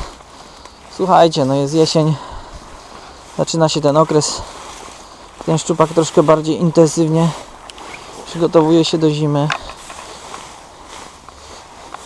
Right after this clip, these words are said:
A więc i ja mam szansę. A kurde. A udało się.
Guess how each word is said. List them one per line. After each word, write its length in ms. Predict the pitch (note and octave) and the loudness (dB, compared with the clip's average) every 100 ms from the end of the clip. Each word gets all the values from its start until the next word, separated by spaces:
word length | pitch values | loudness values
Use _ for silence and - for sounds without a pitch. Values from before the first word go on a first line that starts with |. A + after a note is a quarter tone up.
| - - - - - - - - - - - - - - - - - - - - - - - | -18 -18 -20 -20 -20 -20 -20 -20 -20 -20 -20 -18 -18 -20 -20 -20 -20 -20 -20 -20 -20 -16 -6
A 240 | - - E3 | 0 2 2
więc 240 | E3 D#3 | 2 2
i 100 | D#3+ | 2
ja 140 | E3 | 4
mam 200 | D#3 D3+ | 4 0
szansę. 460 | - D#3+ D#3 - D#3+ - - - - - - - - - - - - - - - - - - - - - - - - - - - - - - - - - - - - - - - - - - - - - - - F#3+ | 0 0 0 -2 -6 -6 -14 -14 -14 -16 -20 -20 -20 -20 -20 -20 -20 -20 -18 -18 -18 -20 -20 -20 -20 -20 -20 -20 -20 -16 -14 -14 -12 -14 -14 -20 -20 -18 -18 -16 -16 -18 -12 -6 -6 -8 -18 -18 -16 -14 -10 -8 -8
A 140 | E3+ | -8
kurde. 280 | F#3 F3+ - D3+ - - - - - - - - - - - - - - - - - _ _ _ - - _ _ - - - - - - - D3 | -8 -4 -4 -6 -10 -20 -18 -18 -16 -18 -18 -18 -14 -12 -12 -12 -8 -6 -6 -10 -14 _ _ _ -6 -6 _ _ -20 -18 -20 -20 -20 -20 -14 -8
A 100 | A#2 | -4
udało 400 | C3 A2 - - | -2 -4 -6 -8
się. 180 | - | -10